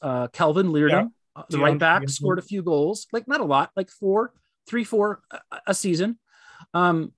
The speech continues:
Speaker 1: Jovan Jones, when he was with us, he's
Speaker 2: Yeah.
Speaker 1: left back. He scored a few goals. Um, Brad Smith scored a few goals.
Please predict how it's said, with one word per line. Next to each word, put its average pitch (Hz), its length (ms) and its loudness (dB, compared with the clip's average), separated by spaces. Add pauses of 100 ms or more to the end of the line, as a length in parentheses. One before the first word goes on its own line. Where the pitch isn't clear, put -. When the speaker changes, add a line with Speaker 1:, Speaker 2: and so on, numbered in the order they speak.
(100)
Speaker 1:
Jovan 185 380 4
Jones, 170 320 -2
when 202 100 -8
he 208 60 -6
was 202 140 -6
with 196 120 -6
us, 214 300 -2
he's - 380 -8
Speaker 2:
Yeah. 139 60 -4
Speaker 1:
left 160 260 0
back. 190 260 -2
He 185 120 -4
scored 214 260 -2
a - 20 -4
few 214 200 -8
goals. 202 500 0
Um, 147 260 -2
Brad 156 280 0
Smith 170 260 -8
scored 190 320 -6
a 175 40 -4
few 196 160 -10
goals. 185 460 0